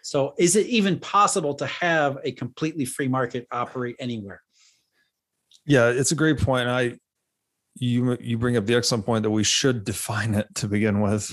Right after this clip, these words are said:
Speaker 2: because most people probably do think the way you described, right? Financial markets, and, and they think largely, uh, in my opinion, the socioeconomic issues they see in the world, like we're talking earlier about political polarization, for instance, most people think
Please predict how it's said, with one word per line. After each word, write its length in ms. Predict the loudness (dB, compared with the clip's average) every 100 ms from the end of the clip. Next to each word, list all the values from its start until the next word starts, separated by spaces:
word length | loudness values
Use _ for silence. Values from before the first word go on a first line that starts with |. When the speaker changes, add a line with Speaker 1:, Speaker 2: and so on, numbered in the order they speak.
| -8
Speaker 2:
because 280 | -2 -2 0
most 380 | 2 2 0
people 480 | 0 0 2 2 0 _ _
probably 460 | 2 2 4 2
do 280 | 4 4 2
think 380 | 2 0 -2 -2
the 100 | -2
way 140 | 2
you 120 | 2 0
described, 540 | 0 0 2 0 -2
right? 240 | -4 -6
Financial 420 | -4 -2 0 -2 -2
markets, 580 | -2 -2 -4 -4 -4
and, 180 | -4 -6 -10 -20 _
and 200 | 0 4
they 140 | 6 6
think 500 | 4 2 2 2 -4 _ _ -6
largely, 960 | 2 4 4 4 2 0 0 -2 -6 _ _ _ _ _ _ _ _ _ _ _ _ -4
uh, 240 | 0 0 0
in 120 | 2
my 120 | 2
opinion, 560 | 4 2 2 2 -2 -6 _ _ -6
the 400 | 2 4 4 0 -4
socioeconomic 1080 | 0 4 4 6 6 4 2 0 2 0 -2 -2
issues 460 | 0 2 2 2 2
they 100 | 0
see 180 | 0
in 80 | 0
the 80 | 2
world, 240 | 2 2
like 100 | 2
we're 80 | 0
talking 260 | 0 -2 -2
earlier 300 | 0 2 4
about 240 | 4 2
political 360 | 0 -2 -2 -4
polarization, 720 | -2 -2 0 0 0 0 -2
for 140 | -6 -6
instance, 320 | -6 -6 0
most 200 | 0 2
people 260 | 0 0
think 360 | 0 0 -2 -2